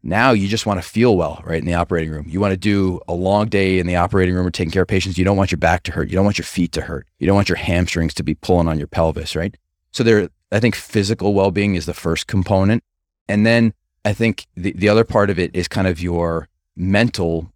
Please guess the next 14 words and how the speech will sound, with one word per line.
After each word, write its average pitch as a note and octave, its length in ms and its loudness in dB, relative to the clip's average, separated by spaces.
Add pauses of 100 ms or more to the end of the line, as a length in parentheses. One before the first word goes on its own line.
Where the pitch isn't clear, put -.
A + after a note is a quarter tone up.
well-being F2 520 0
and F#2 140 2
then F2 100 2
your E2+ 160 0
emotional E2+ 460 -2
well-being, D#2 340 -4
which G2 160 -2
are F3+ 200 2
related A2+ 440 4
but - 160 -2 (100)
unrelated. D2+ 680 -2
And G2 140 2
I G#2 60 4
think C#3+ 320 0